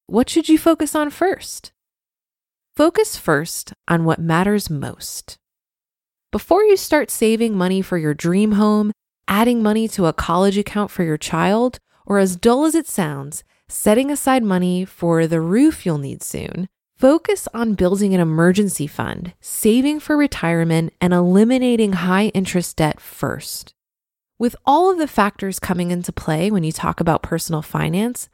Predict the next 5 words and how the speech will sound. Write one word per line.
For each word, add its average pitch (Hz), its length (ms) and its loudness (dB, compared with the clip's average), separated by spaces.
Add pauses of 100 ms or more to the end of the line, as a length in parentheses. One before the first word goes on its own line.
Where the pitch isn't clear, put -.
(140)
discussing 294 720 -4
these 247 340 -4 (120)
together 190 840 -2
makes 175 260 -2
sense. - 560 -6